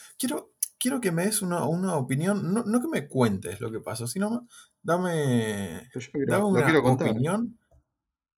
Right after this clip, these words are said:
Speaker 1: acerca de, de lo que sentiste, boludo. ¿Qué, qué te pasó? Porque,
Speaker 2: ¿Ves un episodio de
Speaker 1: eh,
Speaker 2: Regeneración? Cuando Doctor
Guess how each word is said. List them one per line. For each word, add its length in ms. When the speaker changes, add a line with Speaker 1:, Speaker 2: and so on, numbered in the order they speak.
Speaker 1:
acerca 580
de, 1040
de 300
lo 100
que 180
sentiste, 480
boludo. 500
¿Qué, 160
qué 80
te 100
pasó? 440
Porque, 280
Speaker 2:
¿Ves 260
un 80
episodio 540
de 140
Speaker 1:
eh, 0
Speaker 2:
Regeneración? 1000
Cuando 640
Doctor 400